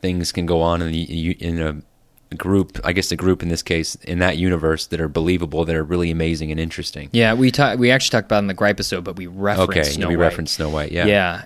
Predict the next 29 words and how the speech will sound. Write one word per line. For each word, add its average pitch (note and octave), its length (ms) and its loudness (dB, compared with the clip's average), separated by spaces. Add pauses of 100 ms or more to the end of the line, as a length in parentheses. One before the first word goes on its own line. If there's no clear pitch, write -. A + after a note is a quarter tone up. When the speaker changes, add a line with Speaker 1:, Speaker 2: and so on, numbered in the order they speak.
Speaker 2:
and, G2 400 -4 (100)
uh, G2 440 0
that's B2 260 0
true. C3 260 4
You, A2 220 0
there's C3 200 0
only D#3 160 2
so D3 140 -2
much C3 200 0
you A2+ 80 -4
can G2+ 160 -6
do, A#2 300 2
and, A2+ 300 -2
and A2+ 300 -2
you A#2 120 -2
realize, A#2+ 680 2
you A2+ 120 -2
know, G#2+ 200 0
a - 20 -4
lot A#2 200 2
of B2+ 60 2
the G#2 40 0
characters A#2+ 540 0
in G#2 100 -2
that G2 320 -4
movie A#2+ 340 2
that G2+ 160 -2
we G2+ 120 -4
love, G2 480 0